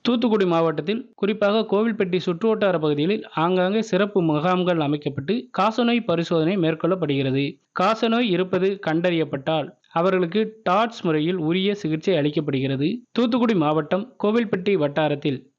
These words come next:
காச நோயாளிகள் இல்லாத நிலையை உருவாக்கும் வகையில் காச நோயை ஒழிப்பதற்கு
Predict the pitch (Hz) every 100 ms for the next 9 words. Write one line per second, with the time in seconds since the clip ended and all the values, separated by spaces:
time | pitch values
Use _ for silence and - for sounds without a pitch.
0 | _ - 185 226 240 185 170 180 175 185
1 | 165 147 175 190 180 151 156 156 139 160
2 | 175 170 147 135 147 180 - _ _ 175
3 | 208 220 214 190 196 165 165 175 165 151
4 | 190